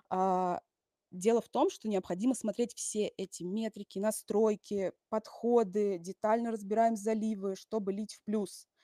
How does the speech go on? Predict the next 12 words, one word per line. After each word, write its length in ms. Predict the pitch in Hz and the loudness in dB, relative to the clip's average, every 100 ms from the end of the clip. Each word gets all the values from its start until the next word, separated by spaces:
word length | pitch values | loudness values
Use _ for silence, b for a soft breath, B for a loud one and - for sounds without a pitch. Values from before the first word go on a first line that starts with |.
| b b b b | b b b b
Без 180 | 180 185 | -12 0
этого 500 | 190 262 330 262 180 - - | 2 2 2 2 2 0 -4
не 140 | 214 | -2
будет 340 | 202 220 196 - | 2 0 0 0
работать 580 | 180 175 165 - - - _ - | 0 2 2 0 -14 -16 _ 0
ничего, 520 | 208 - 180 175 - | 0 0 0 0 0
к 60 | - | -6
сожалению 640 | - 175 190 180 185 170 | -8 -4 0 0 0 -4
или 140 | - 180 | -6 -8
к 80 | - | -6
счастью. 460 | 175 - - - - b b b b b b _ _ _ _ _ | -4 -6 -8 -18 -20 b b b b b b _ _ _ _ _
Поэтому, 480 | - 214 220 175 - | 2 2 2 -2 -6